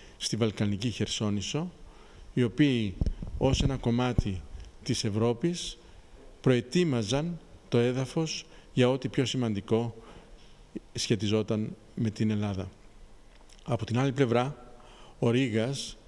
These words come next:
είναι ένα πρόσωπο σημαντικό, γιατί έθεσε την Ήπειρο και το Καπέσοβο μέσα στη χάρτα, με αποτέλεσμα αυτά ακριβώς τα σημεία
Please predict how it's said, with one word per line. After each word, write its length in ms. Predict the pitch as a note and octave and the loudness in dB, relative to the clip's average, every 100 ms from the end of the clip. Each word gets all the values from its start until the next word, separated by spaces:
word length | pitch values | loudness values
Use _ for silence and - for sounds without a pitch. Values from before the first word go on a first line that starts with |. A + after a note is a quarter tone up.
| - | -8
είναι 200 | - B2 | 0 2
ένα 160 | A#2 G#2+ | 2 0
πρόσωπο 680 | - A#2+ A2 G#2 - G2+ - - - | 2 0 0 -2 0 -2 -4 -14 -12
σημαντικό, 800 | - A#2 A2+ G2 F#2+ A#2 C3+ D3 - - - - - - | -4 -2 0 -2 0 0 0 -4 -16 -20 -20 -20 -14 0
γιατί 680 | A#2 A2 B2 A2+ G#2 F#2+ - - - - - - - - - | 0 2 2 2 2 -2 -6 -18 -20 -20 -20 -16 -16 -16 2
έθεσε 680 | D#3+ D#3+ - G#2 - B2 D3 - - | 4 4 2 -2 -2 -2 -4 -12 -8
την 200 | - A#2 | 0 2
Ήπειρο 600 | C#3+ D#3 G#2+ G2+ G#2+ D3 - - - | 2 0 0 0 0 -2 -10 -20 -16
και 120 | - A2+ | -8 -6
το 120 | G#2+ | -4
Καπέσοβο 800 | G#2 - C3 A2 - G2 A#2+ D3+ - - - - | -4 2 2 0 -4 -2 -2 -4 -12 -20 -16 2
μέσα 360 | C3+ D3+ - | 4 4 0
στη 180 | G#2 - | -6 -8
χάρτα, 600 | - G#2+ G2+ - C#3 E3 - - - - | -6 -4 -2 -2 -4 -4 -10 -20 -20 -4
με 100 | A#2+ | -2
αποτέλεσμα 840 | G2+ A2 D3+ C#3 A2+ F#2+ A#2 D#3 - - - - | -2 0 2 2 0 0 -2 -2 -8 -18 -20 -6
αυτά 560 | A#2+ G#2 - E3 C3 - - - - | -4 -4 0 2 2 0 -12 -20 -8
ακριβώς 680 | A#2 - G#2 A#2 A2+ - - - - - | -6 -4 0 0 0 -4 -12 -20 -20 -8
τα 120 | G#2 | -6
σημεία 720 | - - A2+ B2+ B2+ C3+ F#3+ | -4 -2 2 2 2 0 -2